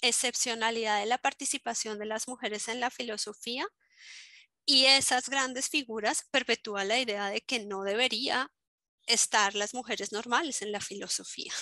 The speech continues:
<laughs> Y a mí me parece que sí, ¿sí? A mí me parece que más bien es un asunto de todos y cualquiera de nosotros,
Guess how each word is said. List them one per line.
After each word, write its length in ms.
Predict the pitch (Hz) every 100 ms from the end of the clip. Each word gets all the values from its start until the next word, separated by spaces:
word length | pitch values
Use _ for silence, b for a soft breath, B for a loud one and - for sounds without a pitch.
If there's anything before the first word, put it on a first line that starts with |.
| -
<laughs> 220 | 262 - _ B B B B - -
Y 300 | 269 233 226
a 80 | 214
mí 140 | 214
me 120 | 208
parece 420 | 208 269 - - -
que 120 | 226
sí, 360 | - 392 - - _
¿sí? 340 | - - 208 349
A 100 | 226
mí 140 | 214 214
me 140 | 214
parece 380 | 254 254 240 202
que 140 | 240
más 320 | 240 202 190
bien 320 | - 254 247 269
es 140 | 269
un 120 | 247
asunto 380 | 220 - 254 254
de 140 | 254
todos 400 | - 220 202 208
y 40 | 269
cualquiera 600 | - 240 - 196 196 196
de 80 | 226
nosotros, 720 | 254 - 285 240 - 262 -